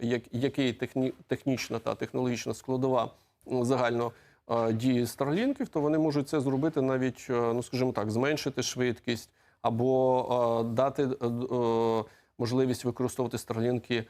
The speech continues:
на територіях, тимчасово окупованих, е, ворожою стороною, і не тільки. Тобто різні можуть бути варіанти. При цьому, е, знайти, м, їх, е,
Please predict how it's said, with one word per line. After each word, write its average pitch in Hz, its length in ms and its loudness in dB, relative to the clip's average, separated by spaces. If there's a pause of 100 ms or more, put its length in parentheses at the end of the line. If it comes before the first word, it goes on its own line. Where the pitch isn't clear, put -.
(260)
на 117 160 0
територіях, 120 480 0
тимчасово 120 440 -4
окупованих, 117 720 -2
е, 117 100 0
ворожою 113 560 0
стороною, 117 560 0
і 131 160 0
не 135 140 2
тільки. 123 480 2
Тобто 123 300 -2
різні 131 300 4
можуть 117 300 0
бути 120 240 -2
варіанти. 220 420 0
При 151 200 0
цьому, 202 600 2 (340)
е, 127 340 2
знайти, 151 640 2 (160)
м, 123 680 2
їх, 123 340 2
е, 123 220 2